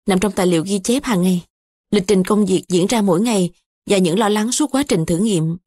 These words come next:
được ghi lại một cách ngắn gọn. Nếu đọc cái này, anh có thể phát họa nên tiến hành xử lý vụ kiện này ra sao. Bắt đầu vụ kiện về tác dụng phụ của Budosin.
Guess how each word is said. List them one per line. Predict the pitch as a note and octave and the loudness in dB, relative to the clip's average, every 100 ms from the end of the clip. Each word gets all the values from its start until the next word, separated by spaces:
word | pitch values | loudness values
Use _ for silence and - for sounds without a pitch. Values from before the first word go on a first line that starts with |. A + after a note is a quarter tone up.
| - | -2
được | F#3 | -2
ghi | F#3 G#3 | 2 0
lại | E3 | 0
một | D#3+ | -2
cách | A#3+ - | -4 -4
ngắn | A#3 C#4+ | -2 -2
gọn. | B3 D#3+ E3+ _ - - | -2 -2 -6 _ -20 -8
Nếu | - | -4
đọc | B3 F#3 | -2 -2
cái | B3+ | -2
này, | C4+ G#3 F3 E3 _ _ _ | -2 0 0 -4 _ _ _
anh | - A3+ | -4 -2
có | C4+ | 0
thể | G3 | -2
phát | F3+ C#4+ D4+ | -2 -4 -2
họa | G3 E3 | -2 0
nên | G3+ G3+ F#3+ _ _ _ | 0 -2 -4 _ _ _
tiến | - C#4 | -4 -2
hành | D4 F3+ | 0 0
xử | - | 0
lý | F3 B3 | 0 0
vụ | A3+ | 0
kiện | - E3 | 0 0
này | F3+ | 0
ra | E3 G3 | 0 -2
sao. | G#3 G#3+ - _ _ _ _ _ _ _ _ _ _ _ _ _ _ _ _ _ _ - | -4 -6 -8 _ _ _ _ _ _ _ _ _ _ _ _ _ _ _ _ _ _ -4
Bắt | G#3+ | 0
đầu | G#3 G3 | 2 2
vụ | F3 | 2
kiện | F3 F3+ F3+ | 2 0 2
về | F#3+ | 2
tác | - C#4 | 0 0
dụng | F3+ | -2
phụ | E3 F3+ D#3+ | 0 0 0
của | F#3 | 0
Budosin. | F#3+ G3+ G3 - G#3+ | 0 0 0 0 -2